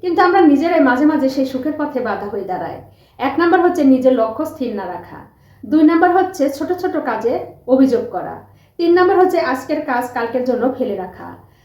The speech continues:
চার নাম্বার হচ্ছে যে কোনো কাজের জন্য নিজেকে দোষারোপ করা, পাঁচ নাম্বার হচ্ছে অন্যের সফলতা দেখে হিংসা করা,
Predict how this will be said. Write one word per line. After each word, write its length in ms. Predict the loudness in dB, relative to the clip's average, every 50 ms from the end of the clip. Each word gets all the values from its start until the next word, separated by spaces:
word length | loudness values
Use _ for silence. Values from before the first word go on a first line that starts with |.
| _ _ _ _
চার 160 | -2 0 2
নাম্বার 260 | 4 4 4 4 4
হচ্ছে 540 | 4 4 2 0 0 0 0 0 0 -4 -8 -12 -8
যে 200 | -4 -2 0 0
কোনো 260 | 0 2 2 2 2
কাজের 340 | 2 2 0 0 0 0 0
জন্য 200 | 2 2 2 2
নিজেকে 520 | 2 0 0 0 0 0 0 0 0 0
দোষারোপ 360 | 0 -2 -6 -6 -10 -10 -10 -12 -14
করা, 240 | -16 -16 -14 -14 -16 -16 -18 -20 -20 -20 -20 -20 _
পাঁচ 180 | -2 -2 -2 -2 -2 -2
নাম্বার 200 | 2 4 4 4
হচ্ছে 320 | 4 2 2 0 -2 -2 2 4
অন্যের 280 | 4 4 4 2 0
সফলতা 560 | 0 -2 -4 -4 -2 0 0 0 0 -2 -4
দেখে 260 | 0 0 0 0 -2 -4
হিংসা 360 | -4 -4 -6 -6 -8 -8 -10
করা, 480 | -10 -10 -10 -10 -10 -12 -14 -18 -20